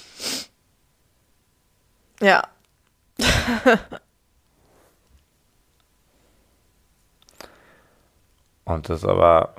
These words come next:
Speaker 2: so verrückt es ist, aber, also einerseits, dass natürlich wahr ist, ähm,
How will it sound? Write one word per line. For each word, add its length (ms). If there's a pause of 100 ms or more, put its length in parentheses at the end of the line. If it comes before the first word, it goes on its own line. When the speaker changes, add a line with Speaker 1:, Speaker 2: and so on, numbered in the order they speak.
Speaker 2:
so 160
verrückt 440
es 120
ist, 200
aber, 380 (720)
also 360 (520)
einerseits, 680 (140)
dass 200
natürlich 420
wahr 240
ist, 260 (680)
ähm, 420